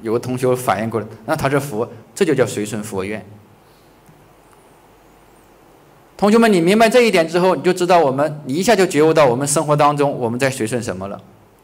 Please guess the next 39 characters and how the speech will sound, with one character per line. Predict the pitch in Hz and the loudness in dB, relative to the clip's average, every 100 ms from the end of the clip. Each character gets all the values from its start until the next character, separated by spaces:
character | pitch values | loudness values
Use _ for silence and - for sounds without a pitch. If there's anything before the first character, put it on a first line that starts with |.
| - - - - | -20 -20 -20 -6
你 | 160 | -2
所 | 202 139 | 2 2
说 | 131 | 2
出 | 170 | 2
的 | 175 165 | 2 0
每 | 127 98 | -2 -4
一 | 90 139 | -6 -8
句 | 190 | -6
话， | 175 - 180 151 - - - _ _ _ _ - - | -6 -6 -6 -8 -14 -20 -20 _ _ _ _ -20 -18
每 | - 127 120 | -6 -2 0
一 | 127 214 | 2 4
个 | 220 | 2
想 | - 131 139 156 | 2 0 -2 -2
法， | 98 98 - - | -4 -4 -10 -20
你 | - 185 | -4 -2
只 | 247 120 | 0 0
要 | 143 190 | 0 0
懂 | 190 123 101 | -2 -4 -2
得 | 131 | -2
反 | 156 127 170 | -2 0 -2
省， | 123 95 | -2 -10
你 | 95 | -6
就 | 120 | -4
知 | 131 120 | -2 0
道 | 127 | -2
你 | 107 98 | -2 -6
是 | 98 123 | -8 -8
依 | 123 131 180 196 | -8 -6 0 2
业 | 143 | 2
力 | 131 123 - - | 0 -6 -10 -12
还 | 98 | -10
是 | 110 | -8
依 | 104 110 | -6 -8
佛 | 110 90 98 | -8 -10 -8
力 | 110 | -10
了。 | 95 - - - _ _ _ _ _ _ _ _ _ _ _ _ _ _ _ _ _ _ - - - - - - _ - | -14 -18 -20 -20 _ _ _ _ _ _ _ _ _ _ _ _ _ _ _ _ _ _ -20 -20 -20 -20 -20 -20 _ -2
依 | 208 | 2
佛 | 214 156 196 | 4 6 6
力， | 233 - - | 4 0 -10